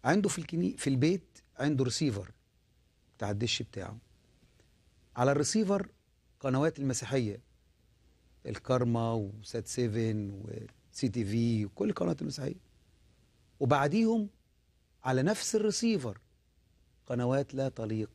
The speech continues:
ولا تمجد الله. كلمة ازو-، ازدواجية يعني تقمص المؤمن شخصيتين. وبنصلي النهاردة بعد التعريف دوت إن الله يشفينا من هذا المرض، يشفينا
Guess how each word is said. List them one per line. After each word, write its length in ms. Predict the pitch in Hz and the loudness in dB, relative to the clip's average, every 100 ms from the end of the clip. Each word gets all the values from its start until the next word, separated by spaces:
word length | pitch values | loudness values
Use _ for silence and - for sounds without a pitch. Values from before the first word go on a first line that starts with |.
| - | -8
ولا 180 | 113 107 | -4 -4
تمجد 480 | 104 104 101 117 110 | -6 -12 -12 -14 -18
الله. 340 | 101 - - _ _ _ - _ _ _ _ _ | -18 -20 -20 _ _ _ -20 _ _ _ _ _
كلمة 260 | 151 160 139 - | 4 4 2 -2
ازو-، 360 | 117 127 - | -4 -4 -4
ازدواجية 580 | 113 113 120 113 147 135 | 0 2 2 2 2 2
يعني 340 | 120 107 110 | 0 -2 -4
تقمص 960 | 107 123 - 185 175 151 151 - - - _ _ | -4 -6 0 0 2 0 0 0 -6 -8 _ _
المؤمن 580 | 110 113 139 - 120 120 - _ _ _ - | -2 0 0 0 -2 -2 -8 _ _ _ -12
شخصيتين. 1300 | - 117 - - 110 107 - 127 110 98 101 101 104 _ _ _ _ _ _ _ | -8 -6 -4 -2 0 0 0 0 0 -2 -10 -16 -20 _ _ _ _ _ _ _
وبنصلي 480 | 104 104 104 185 190 | -4 -2 2 2 2
النهاردة 420 | 139 127 139 117 - - | 2 2 0 -2 -6 -4
بعد 220 | 131 110 | 0 0
التعريف 480 | 101 107 104 110 95 | -2 -4 0 0 -2
دوت 340 | 107 104 - | -6 -8 -6
إن 160 | 120 131 | -2 0
الله 420 | - 131 147 156 - _ _ _ | 0 2 2 0 -10 _ _ _
يشفينا 720 | 131 120 - - 233 240 220 226 - | -2 -2 0 2 4 4 0 -4 -8
من 160 | 127 123 | -4 0
هذا 260 | 127 107 | 0 -2
المرض، 320 | 98 - 92 - _ _ 117 | -8 -12 -18 -20 _ _ -10
يشفينا 760 | 107 - - 160 160 120 107 | -8 -8 -2 0 2 0 -2